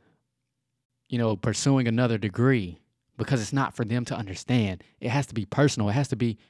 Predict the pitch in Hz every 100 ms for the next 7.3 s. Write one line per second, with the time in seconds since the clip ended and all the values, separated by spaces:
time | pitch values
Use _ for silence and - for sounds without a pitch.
0 | - 117 98 - 151 - 143 123 113 123
1 | 110 95 107 131 - 117 117 - 104 123
2 | 151 - 107 - _ _ _ - 107 120
3 | - 160 170 160 139 - 127 120 110 _
4 | _ _ _ 123 107 143 151 170 - 117
5 | 120 107 151 143 143 123 110 - 139 139
6 | 120 131 143 135 113 120 107 98 123 170
7 | 135 117